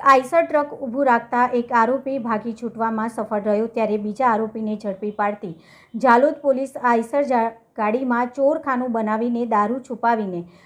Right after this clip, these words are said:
લઈ જતા બુટલેગરને ઝડપી પાડતી ઝાલોદ પોલીસ બીજા રાજ્યમાંથી ગાંધીનગર, ગુજરાતમાં દારૂબંધી છે, ત્યારે બુટલેગરો અવારનવાર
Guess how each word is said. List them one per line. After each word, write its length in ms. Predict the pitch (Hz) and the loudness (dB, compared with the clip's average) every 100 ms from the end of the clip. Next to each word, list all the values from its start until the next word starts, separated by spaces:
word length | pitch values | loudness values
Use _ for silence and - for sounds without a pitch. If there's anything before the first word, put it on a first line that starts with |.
| _ - | _ -2
લઈ 280 | 240 269 | 4 4
જતા 320 | 294 285 262 262 | 6 0 2 0
બુટલેગરને 640 | 247 240 233 240 240 233 | 0 -4 -4 -2 -2 -2
ઝડપી 380 | 233 233 202 214 | -4 -6 -4 -4
પાડતી 380 | 220 214 214 226 | 0 -2 -2 -6
ઝાલોદ 420 | 226 202 247 262 | -2 0 -2 -2
પોલીસ 320 | 220 226 226 | -6 -6 -6
બીજા 300 | 220 208 240 226 | -6 0 2 2
રાજ્યમાંથી 600 | 190 226 226 214 202 170 _ _ _ | 0 -4 -6 -6 -8 -18 _ _ _
ગાંધીનગર, 640 | 226 254 240 302 311 302 302 | -2 2 4 2 2 2 2
ગુજરાતમાં 720 | 254 - 220 269 285 262 247 | 0 -4 0 0 2 0 4
દારૂબંધી 560 | 214 254 269 240 240 | 4 2 -2 -4 -4
છે, 220 | 233 262 196 - _ _ - | -4 -4 -6 -8 _ _ -2
ત્યારે 240 | 247 277 | 2 4
બુટલેગરો 580 | 277 277 311 330 311 311 269 | 2 0 0 4 4 4 4
અવારનવાર 500 | 247 269 302 285 269 | 4 4 2 2 2